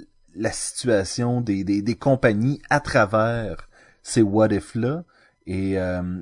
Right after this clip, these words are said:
et je trouve que ça prend un certain courage pour prendre tes jouets, puis, euh, laisser quelqu'un d'autre jouer avec et faire ce qu'ils veulent.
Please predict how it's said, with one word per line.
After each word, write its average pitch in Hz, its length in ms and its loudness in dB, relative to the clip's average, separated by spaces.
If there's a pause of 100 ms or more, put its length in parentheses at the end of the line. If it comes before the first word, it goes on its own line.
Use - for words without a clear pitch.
et 107 80 -4
je - 80 -8
trouve 156 180 0
que 127 260 2
ça - 200 -2
prend 127 180 -2
un 139 140 0
certain 143 440 -4
courage 117 1040 0 (340)
pour - 180 -4
prendre 139 320 2
tes 113 220 4
jouets, 110 400 0 (100)
puis, 120 340 -6
euh, 101 180 0
laisser 104 340 -2
quelqu'un 107 360 0
d'autre 120 280 0
jouer 104 220 0
avec 104 440 -2
et 110 200 0
faire 107 300 0
ce - 80 -12
qu'ils 98 160 -10
veulent. 110 500 -6